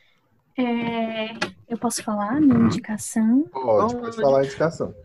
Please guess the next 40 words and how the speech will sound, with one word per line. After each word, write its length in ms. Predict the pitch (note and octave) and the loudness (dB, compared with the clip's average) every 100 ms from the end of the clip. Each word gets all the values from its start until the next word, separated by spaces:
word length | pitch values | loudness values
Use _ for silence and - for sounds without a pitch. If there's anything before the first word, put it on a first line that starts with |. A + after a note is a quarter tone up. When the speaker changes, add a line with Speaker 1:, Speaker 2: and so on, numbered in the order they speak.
| _ | _
Speaker 3:
Vamos 300 | G#3 A3+ B3 | 2 2 2
com... 180 | A#3 G#3+ F3 | 2 2 0
vamos 400 | F3 G3 A#3 A3+ | -2 2 2 2
para 240 | A3+ A3+ | 2 4
a 20 | |
dica. 360 | G#3 A3 - D#3+ | 2 0 -4 -4
Aí, 160 | D#3+ E3 | 0 0
toca 280 | E3+ E3 F#3 | 0 -2 -2
aquela 240 | F3 E3 | 0 -2
música 280 | E3 E3 - | -2 -6 -4
lá 120 | D#3 | -2
dos 160 | D3 D3+ D#3+ | -2 -4 -6
Scorpions. 280 | - D#3 - B5+ B5+ C6 C6+ C6+ C6+ C6+ C6+ _ _ _ _ - A#5 A5+ C6+ C6+ C6+ D4 C6+ C6+ C6+ C6+ C4 - _ _ - | -8 -10 -10 -4 -2 -2 -2 -8 -8 -20 -20 _ _ _ _ -16 -16 -12 -8 -4 -4 -4 -12 -8 -4 -4 -6 -10 _ _ 0
Speaker 2:
Ah, 100 | A#3 | 2
Speaker 3:
É, 40 | G#3 | 4
Speaker 2:
pro- 120 | A3+ | 4
Speaker 3:
é 80 | G3+ | 4
o 80 | |
gosto 280 | F#3+ F#3+ - | 6 4 6
aleatório 580 | G3 G3+ G#3 A#3 F#3+ G3+ | 4 4 4 4 4 4
da 100 | F#3+ | 4
minha 180 | G#3 B3 | 4 4
vida, 240 | C#4 D#3 | 2 0
Speaker 2:
Você 60 | D3 | 0
Speaker 3:
gente. 100 | D3 | 0
Speaker 2:
vai 100 | F3 | 2
Speaker 3:
Qualquer 260 | E3 D#3+ G3+ | 4 4 4
dia 100 | A3 | 6
vai 140 | D3 | 6
Speaker 2:
colocar, 160 | - F#3 | 6 2
Speaker 3:
tá 60 | F3 | 0
mais 160 | F3 | -2
Speaker 2:
Wesley, 140 | - F3+ | -4 0
Speaker 3:
tra- 80 | A#2 | 0
Speaker 2:
vai. 200 | G#2+ - - - _ - | -2 -8 -20 -20 _ -10
Tu 80 | |
já 200 | A#2 B2 | 0 2
subiu? 500 | A#2+ C3 C3 D3 C3+ | 2 -2 -2 -4 -4
Speaker 3:
Tá 180 | - E3+ | -2 0
ótimo. 560 | D3+ - - D#3 E3 | -2 -4 -8 -10 -10